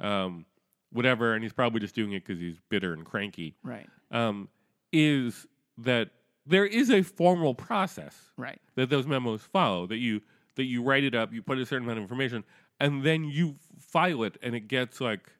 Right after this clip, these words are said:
Speaker 2: Right.
Speaker 1: a
Speaker 2: And it
Speaker 1: number or whatever you wanna call it.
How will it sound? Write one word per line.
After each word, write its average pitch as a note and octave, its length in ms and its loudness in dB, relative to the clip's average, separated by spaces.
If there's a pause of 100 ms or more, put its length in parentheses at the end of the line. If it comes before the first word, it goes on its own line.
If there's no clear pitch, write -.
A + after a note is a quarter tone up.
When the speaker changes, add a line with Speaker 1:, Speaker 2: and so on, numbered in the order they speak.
(100)
Speaker 2:
Right. E3 260 -10 (200)
Speaker 1:
a - 60 -10
Speaker 2:
And B2 100 -2
it - 20 0
Speaker 1:
number C#3 240 0 (260)
or G2+ 100 -4
whatever G2 280 -4
you G2 80 -8
wanna F#2 180 -10
call C#3+ 280 -4
it. - 80 -10